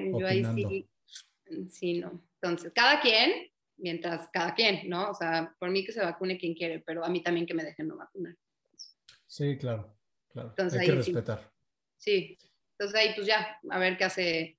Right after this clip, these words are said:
Speaker 1: Iron Man con eso.
Speaker 2: Va, que va. Tati, pues ya para acabar te voy a hacer unas preguntitas que le hago a todos los invitados. La primera es, ¿cuál es el mejor consejo que te han dado y por qué? Y si no se te viene a la mente alguno, ¿qué consejo le podrías dar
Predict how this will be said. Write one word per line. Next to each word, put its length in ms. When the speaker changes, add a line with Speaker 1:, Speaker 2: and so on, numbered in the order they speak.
Speaker 1:
Iron 180
Man 180
con 180
eso. 160
Speaker 2:
Va, 240
que 80
va. 320
Tati, 240
pues 180
ya 160
para 180
acabar 480
te 60
voy 120
a 20
hacer 180
unas 220
preguntitas 960
que 80
le 80
hago 120
a 80
todos 120
los 200
invitados. 440
La 140
primera 380
es, 360
¿cuál 240
es 120
el 80
mejor 320
consejo 640
que 120
te 120
han 120
dado 480
y 80
por 240
qué? 160
Y 80
si 180
no 100
se 120
te 160
viene 220
a 20
la 100
mente 260
alguno, 540
¿qué 140
consejo 360
le 120
podrías 360
dar 140